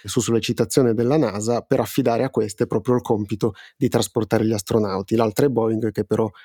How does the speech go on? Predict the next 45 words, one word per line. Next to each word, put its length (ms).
è 120
molto 300
in 60
ritardo 540
in 100
questa 300
attività. 540
Quindi 280
non 220
utilizzerà 600
più 440
una 320
Soyuz 440
russa, 360
come 240
dicevi, 540
che 120
era 180
l'unico 360
sistema 680
di 120
trasporto 520
che 120
poteva 300
essere 240
utilizzato 760
per 120
raggiungere 460
la 80
Stazione 360
Spaziale 520
Internazionale 800
da 120
quando 300
la 100
nasa 280
nel 140
duemilaundici 640
aveva 160
messo 240
in 80
pensione 360
gli 60
Space 260
Shuttle. 460